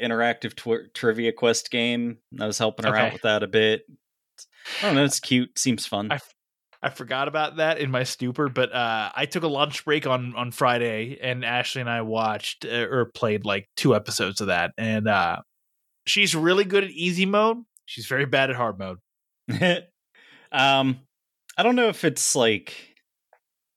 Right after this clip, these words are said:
Speaker 1: a bug or something, but, like, I don't know if it was saving our progress,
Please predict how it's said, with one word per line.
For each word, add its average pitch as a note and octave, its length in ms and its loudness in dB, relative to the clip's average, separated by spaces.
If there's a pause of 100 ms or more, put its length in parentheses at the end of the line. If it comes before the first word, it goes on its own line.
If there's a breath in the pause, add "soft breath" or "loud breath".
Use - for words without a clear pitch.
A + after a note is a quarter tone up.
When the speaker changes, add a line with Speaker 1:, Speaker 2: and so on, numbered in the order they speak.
(300)
Speaker 1:
a G#2 80 -6
bug G2+ 400 0
or G2+ 100 0
something, G#2 520 -4
but, - 120 -6
like, G2 280 -2
I A2+ 80 4
don't A#2+ 160 -2
know A#2+ 420 4
if - 160 -4
it A#2+ 80 -2
was A2 140 -2
saving G#2+ 340 2
our G#2 120 -2
progress, B2+ 840 -2